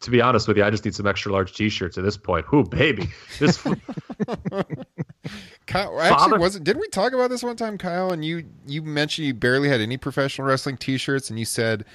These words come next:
Speaker 2: "I might be confusing you with, with someone else." Didn't you say you had, like, the N W O, like, six ball shirt?
Speaker 1: Yeah, I, yeah, the N W O six pack shirt
Speaker 2: <laughs>
Speaker 1: I have. Oh, and, uh, anyone who listened to our Liam interview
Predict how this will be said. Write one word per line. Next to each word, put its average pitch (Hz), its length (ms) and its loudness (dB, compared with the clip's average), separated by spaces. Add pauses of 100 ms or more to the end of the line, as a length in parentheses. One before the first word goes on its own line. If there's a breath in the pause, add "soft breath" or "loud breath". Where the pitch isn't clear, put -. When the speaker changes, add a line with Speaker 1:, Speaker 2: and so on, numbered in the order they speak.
(580 soft breath)
Speaker 2:
"I 135 80 0
might 185 180 -2
be 135 240 0
confusing 113 520 -6
you 95 140 -2
with, - 200 -10
with 98 120 -10
someone 101 260 -6
else." 90 220 -4
Didn't 175 220 -10
you 214 80 -8
say 185 140 -2
you 156 140 0
had, 143 80 0
like, 123 160 -2
the - 160 -8
N 101 160 -6
W 101 400 0
O, 98 260 2
like, 87 260 -4
six - 300 -8
ball 104 400 -6 (260)
shirt? 101 300 -8
Speaker 1:
Yeah, 139 240 -4
I, 107 240 -8
yeah, 120 260 0
the 123 120 -2
N 147 80 2
W 175 220 2
O - 20 0
six - 340 -6
pack 139 240 -4
shirt 151 400 -4
Speaker 2:
<laughs> - 60 -16
Speaker 1:
I 110 140 -4
have. 110 320 -2 (200 loud breath)
Oh, 160 200 0
and, 120 240 -2
uh, 101 300 -2 (200)
anyone 131 240 -4
who 120 80 -2
listened 113 280 -4
to - 0 -
our 98 120 0
Liam 113 280 0
interview 92 460 -4